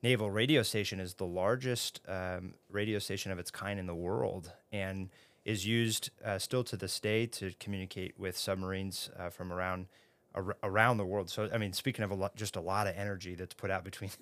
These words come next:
<laughs> the, the entire mountainside is the antenna in this case, <laughs> in that case. And so it's, uh, you know, from space and certainly greater distances, uh, other things can, could have the ability to pick up, uh, signals of that kind and,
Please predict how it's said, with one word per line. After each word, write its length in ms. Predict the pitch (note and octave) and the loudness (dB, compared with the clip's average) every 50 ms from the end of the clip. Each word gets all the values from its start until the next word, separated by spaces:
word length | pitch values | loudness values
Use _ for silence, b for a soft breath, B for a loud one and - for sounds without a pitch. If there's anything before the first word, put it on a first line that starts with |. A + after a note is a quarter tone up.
| - - - | -18 -20 -20
<laughs> 240 | - - _ - | -20 -20 _ -2
the, 140 | - A2+ G#2 - | 0 0 0 2
the 100 | - B2 | 2 2
entire 340 | B2 G#2 - A#2+ B2+ B2 A2+ G#2 | 2 2 4 4 6 6 6 6
mountainside 580 | G2+ G#2 G#2+ A#2 - G#2 G2+ - F#2+ F2+ F2+ F2+ | 4 2 2 2 0 -4 -4 -2 -2 -2 -2 -4
is 120 | F2+ F2+ | -6 -6
the 120 | G#2 G#2 | -4 -6
antenna 500 | F#2 F#2 F#2+ - - G#2 G2 F2+ E2+ F#2+ - - | -6 -6 -6 -2 0 0 0 0 -4 -8 -10 -8
in 160 | - A2+ A2 G#2 | -4 -2 -2 -2
this 200 | F#2+ F2+ - - | 0 -2 -2 -2
case, 400 | - G#2+ F#2 - - - - - | -2 -4 -2 2 2 2 2 2
<laughs> 200 | - D3 C#3 - | 2 0 0 0
in 200 | C3+ C#3+ - C3+ | 0 -2 0 0
that 180 | C3 A#2+ F#2+ G#2+ - - | 0 0 0 -2 -6 -6
case. 180 | G2 F2+ - - | -4 -4 -2 -4
And 100 | G#2 - | -2 0
so 180 | - A2+ G#2+ B B B B B B G#3+ | 0 0 -2 B B B B B B -6
it's, 240 | B - - - - - _ - | B -4 -2 -2 -4 -6 _ -2
uh, 200 | G#2 G#2 G2 F2 - - _ - | 0 0 0 0 -4 -10 _ -8
you 120 | G#2 G2+ F#2+ | -6 -4 -4
know, 180 | F#2 E2+ E2+ - - | -4 -4 -6 -10 -6
from 220 | - - A#2+ G#2+ | 0 0 0 2
space 580 | - - - - C#3 C#3+ D3 C3+ A#2+ - - - | 0 0 2 4 6 6 6 6 4 2 -2 -2
and 200 | - G#2+ G2 F2+ | -4 -4 -4 -2
certainly 500 | - - C3 A#2+ F2+ G#2+ G#2 G2+ G2 F#2 - - - - - | 2 2 2 4 2 0 0 0 -2 -4 -8 -12 -18 -10 -2
greater 260 | - G#2+ A2 G2+ G#2 | 0 0 2 2 0
distances, 680 | F#2+ G2 G#2+ G#2+ - G#2 F#2+ F2+ - F#2+ F#2 F2+ - - - | 0 0 -2 -2 0 -2 -2 -2 -2 -4 -4 -4 -4 -4 -4
uh, 240 | - F#2 F2+ F#2 - | -2 -2 0 0 0
other 180 | - G2+ F#2+ G2+ | -2 -2 -2 -2
things 300 | - - F#2+ F2+ F2 - | -4 -4 -6 -6 -6 -6
can, 240 | - - F2+ F#2 F#2+ b b b b b b b b b b b b b b - | -6 -6 -8 -8 -10 b b b b b b b b b b b b b b -2
could 220 | - B2+ A#2 G#2 | 2 4 4 4
have 240 | G#2+ A2+ G2+ F#2+ F#2+ | 6 4 4 2 2
the 120 | G2+ G2 | -2 -4
ability 380 | F#2+ E2+ F#2+ G2 F#2+ F#2 F#2 F2+ | -4 -2 -2 -2 -2 -4 -6 -6
to 140 | - - - | -8 -10 -10
pick 300 | - - G2+ F2+ - - | -8 -6 -6 -6 -4 -6
up, 220 | F#2 F2+ - - - - _ _ - | -10 -10 -10 -16 -20 -20 _ _ -8
uh, 260 | G#2+ F2+ F2 F2 F2 | -6 -6 -4 -6 -6
signals 480 | F2 - - G#2 G2 F#2 F#2+ F2+ E2+ - | -6 -6 -6 -6 -6 -6 -8 -8 -8 -8
of 100 | E2+ E2 | -10 -8
that 180 | F#2 F2+ F2 - | -6 -6 -6 -6
kind 340 | - - F#2 F#2 F#2 F#2 F2+ F2 | -6 -6 -6 -4 -4 -6 -6 -8
and, 140 | F2 F2 | -10 -10